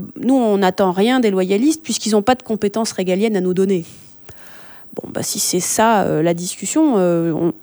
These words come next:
nous, on est des vrais gens aussi. Les non-indépendantistes, on a le droit de vivre, euh, sur cette terre, euh, c'est chez nous aussi. Et je pense que la réponse, euh, un peu cynique, euh, de dire que finalement, on n'a rien à donner,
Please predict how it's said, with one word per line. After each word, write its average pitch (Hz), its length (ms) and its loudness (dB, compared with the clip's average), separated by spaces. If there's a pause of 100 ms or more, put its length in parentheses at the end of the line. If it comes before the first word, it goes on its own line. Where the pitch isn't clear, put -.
nous, 220 160 0
on 269 160 2
est 196 140 0
des 190 100 2
vrais 196 240 0
gens 254 220 0
aussi. 226 420 -6
Les 196 140 2
non-indépendantistes, 190 960 -2
on 196 100 0
a 185 40 0
le 175 60 0
droit 196 200 0
de 196 40 -6
vivre, 196 420 -4
euh, 180 40 -2
sur 180 220 -6
cette - 240 -6
terre, 240 340 2
euh, 175 240 0
c'est - 140 -6
chez 196 180 -2
nous 202 120 0
aussi. 208 380 0 (640)
Et 180 160 -2
je 180 60 -4
pense 233 240 0
que 226 100 0
la 202 140 4
réponse, 226 460 0
euh, 190 80 2
un 190 100 2
peu 208 160 -4
cynique, 247 480 0
euh, 185 140 -2
de 185 120 0
dire 190 300 -2
que 180 200 0
finalement, 196 400 -2
on 196 60 0
n'a 175 120 -2
rien 190 200 0
à 175 80 0
donner, 180 320 0